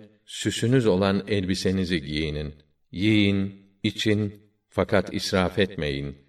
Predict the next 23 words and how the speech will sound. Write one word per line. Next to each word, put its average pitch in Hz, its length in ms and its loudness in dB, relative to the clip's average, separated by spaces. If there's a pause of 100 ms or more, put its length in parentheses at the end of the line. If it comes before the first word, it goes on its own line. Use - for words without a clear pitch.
(220)
Çünkü 101 360 2
Allah 92 480 2 (420)
israf 110 460 0
edenleri 98 500 4
asla 92 560 -2
sevmez." 76 720 -2 (280)
De 107 280 2
ki, 82 340 0 (360)
"Allah'ın 120 680 6 (160)
kulları 104 420 4
için 107 340 2
yaratıp 95 500 4
ortaya 98 460 4
çıkardığı 95 640 2
zineti, 92 840 0 (260)
temiz 104 480 2
ve 95 120 8
hoş 104 400 0
rızıkları 95 540 2
haram 98 440 2
kılmak 95 500 0 (260)
kimin 127 340 4
haddine?" 78 640 -2